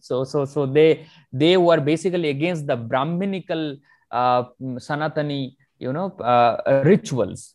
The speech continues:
And they, you know, this Matua sect under the leadership of Harichand Thakur and Guru Chand Thakur,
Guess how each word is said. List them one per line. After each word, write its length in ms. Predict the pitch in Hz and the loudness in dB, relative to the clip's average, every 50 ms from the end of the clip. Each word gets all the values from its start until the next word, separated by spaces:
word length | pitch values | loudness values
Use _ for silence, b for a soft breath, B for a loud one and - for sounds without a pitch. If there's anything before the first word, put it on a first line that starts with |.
| _ _ | _ _
And 280 | - 156 175 175 165 170 | -4 -2 -2 -2 -2 0
they, 220 | 202 208 214 208 202 185 185 180 170 - - | 0 2 2 0 0 -4 -8 -14 -20 -20 -12
you 200 | - 165 175 175 | -10 -8 -8 -8
know, 100 | 175 165 | -8 -10
this 200 | 156 160 147 - 151 | -10 -10 -10 -10 -8
Matua 360 | 151 165 165 - 214 202 202 | -8 -6 -4 -2 0 0 0
sect 360 | 202 - - 185 180 175 - _ _ _ _ _ _ _ _ | -2 -4 -6 -6 -6 -6 -8 _ _ _ _ _ _ _ _
under 260 | - 139 147 151 151 143 | -10 -10 -6 -6 -6 -4
the 140 | 139 147 | -2 -2
leadership 480 | 139 139 147 139 143 139 143 - 139 131 | -2 -2 -4 -4 -6 -8 -8 -8 -6 -6
of 140 | 127 127 117 | -4 -6 -4
Harichand 500 | 120 123 127 131 - 139 123 120 - _ | -4 -4 -4 -4 -6 -6 -8 -8 -8 _
Thakur 340 | 123 113 110 - 131 123 120 | -6 -6 -6 -6 -8 -8 -6
and 160 | 117 117 113 | -6 -8 -8
Guru 160 | 123 123 120 | -8 -8 -8
Chand 220 | - 120 110 110 | -8 -10 -10 -6
Thakur, 400 | - 110 104 101 - 123 160 175 | -4 -4 -4 -4 -6 -8 -10 -10